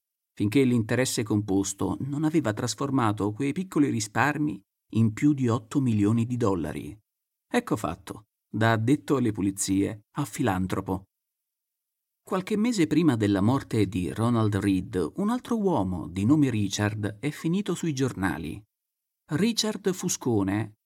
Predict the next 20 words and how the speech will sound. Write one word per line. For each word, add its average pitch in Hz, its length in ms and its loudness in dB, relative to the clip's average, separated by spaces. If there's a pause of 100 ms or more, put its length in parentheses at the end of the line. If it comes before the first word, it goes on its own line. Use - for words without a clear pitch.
era 123 320 2
l'esatto 131 520 0
opposto 160 580 -4
di 120 260 -2
Ronald 131 460 0
Reed. 98 540 -2 (1120)
Un 120 160 2
dirigente 156 600 6
di 151 140 4
Merrill 156 300 4
Lynch, 98 640 -2
con 90 280 -2
laurea 117 500 2
a 107 120 2
Harvard 123 600 -4
e 117 120 -2
master 120 640 0
in 120 120 0
gestione 110 460 0
d'impresa, 92 680 -2